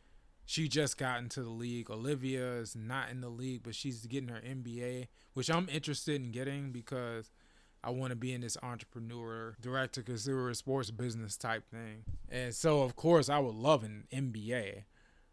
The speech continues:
but I don't wanna pay the money for it. <laughs> So, uh, we'll see. I probably have to learn a lot of stuff on my own.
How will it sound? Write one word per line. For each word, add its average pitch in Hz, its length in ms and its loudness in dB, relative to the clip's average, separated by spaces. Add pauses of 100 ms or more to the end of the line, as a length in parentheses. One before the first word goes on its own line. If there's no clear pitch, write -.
(380)
but 120 420 0
I 120 120 2
don't 127 180 0
wanna 104 280 -4 (200)
pay 117 460 -4 (160)
the 117 140 -4
money 113 300 -2
for 107 360 -8
it. 82 120 -14 (1200)
<laughs> 147 420 4 (1000)
So, 123 360 0
uh, 143 420 4
we'll 170 140 0
see. 143 380 -6 (260)
I 127 60 -12
probably 151 360 0
have 147 140 -2
to - 80 -10
learn 131 280 0
a 127 60 0
lot 123 220 2
of 110 60 -4
stuff 117 320 -4
on 107 100 -10
my 101 80 -10
own. 104 460 -12